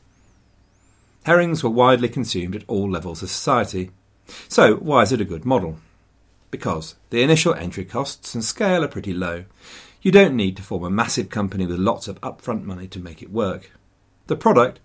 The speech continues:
is pretty much a commodity. The virtues of branding have not yet kicked in to provide guys with trendy glasses and pretentious PowerPoint presentations, calling themselves marketing consultants with Porsches and Beamers yet, but don't fret now,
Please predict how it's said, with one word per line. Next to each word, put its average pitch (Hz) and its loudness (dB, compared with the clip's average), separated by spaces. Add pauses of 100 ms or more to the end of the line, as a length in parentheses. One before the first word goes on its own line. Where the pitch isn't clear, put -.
is 226 -4
pretty 92 -4
much 76 -12
a - -20
commodity. 127 0 (240)
The 156 2
virtues 120 4
of 98 -8
branding 170 4
have 175 0
not 170 2
yet 131 -2
kicked - -10
in 120 -4
to 113 -12
provide 104 -4
guys 107 -4
with 95 -14
trendy 139 -2
glasses 92 -8 (120)
and 98 -10
pretentious 92 -10
PowerPoint 113 -4
presentations, 110 -4 (200)
calling 170 4
themselves 117 0
marketing 92 -2
consultants 92 -10
with 92 -14
Porsches 92 -10
and 85 -10
Beamers 85 -8
yet, 123 -2 (320)
but 202 -4
don't 147 2
fret 98 -10
now, 90 -18